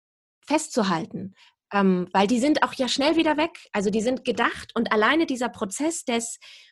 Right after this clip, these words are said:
Durchdenkens im Sinne von, ich <laughs> spreche es ja wirklich durch, ähm, hat unglaublich klärende Eigenschaften. Ähm, und befreit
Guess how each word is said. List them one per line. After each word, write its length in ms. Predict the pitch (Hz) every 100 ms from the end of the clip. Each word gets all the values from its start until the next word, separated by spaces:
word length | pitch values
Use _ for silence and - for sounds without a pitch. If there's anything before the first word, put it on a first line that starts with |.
| _ _ _ _ _ -
Durchdenkens 1120 | 196 254 285 311 - - 220 277 320 370 381
im 160 | 233
Sinne 220 | 202 226 220
von, 260 | 226 202
ich 200 | 196 190 - _
<laughs> 120 | _
spreche 560 | - - - - 370
es 160 | - -
ja 280 | 269 247 -
wirklich 520 | 226 226 - 269 226
durch, 400 | 208 233 403 427 - - - - - _ -
ähm, 260 | 220 226 226
hat 200 | 214 -
unglaublich 1000 | - 285 349 370 285 240 262 277 294 277 -
klärende 1080 | 226 226 247 240 240 233 214 220 214 214 -
Eigenschaften. 800 | 190 190 190 185 - - 185 - _ _ _ _ -
Ähm, 640 | 196 196 190 185 185 190 _ _ _ _ _ _ _ _ _ _
und 440 | - 208 208 196 _ _ _ _
befreit 680 | - 190 - - 170 269 370